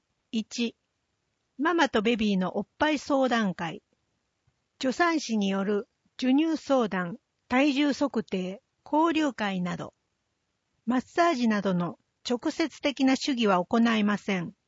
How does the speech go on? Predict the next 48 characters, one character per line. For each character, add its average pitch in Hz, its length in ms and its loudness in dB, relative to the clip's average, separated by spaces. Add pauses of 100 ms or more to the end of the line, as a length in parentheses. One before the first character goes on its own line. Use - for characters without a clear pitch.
(880)
対 254 220 -2
象、 226 520 0 (640)
令 311 220 4
和 240 100 6
三 190 320 0
年 180 260 -2
二 202 120 2
月 262 280 0
か 214 160 -4
ら 165 220 -8 (540)
令 302 220 2
和 226 120 2
三 190 300 0
年 175 300 -4
五 294 120 2
月 269 280 0
に 190 100 2
生 190 40 2
ま 196 160 2
れ 190 80 -4
た 196 120 -4
乳 202 240 2
児 165 160 -8
と 165 260 -8 (120)
そ - 240 -2
の 247 160 4
母 220 380 -2
親。 208 360 -2 (1300)
直 247 220 -2
接 269 480 -2 (200)
授 240 160 4
乳 311 220 4
状 302 200 2
況 220 260 -2
を 190 80 0
確 208 300 -2
認 285 200 6
す - 160 -6
る 247 120 -4
こ 240 120 -2
と 233 120 -2
が 196 100 -2
あ 185 60 -2
り 202 100 0
ま 214 160 0
す - 140 -6
の 175 120 -2
で、 170 220 -10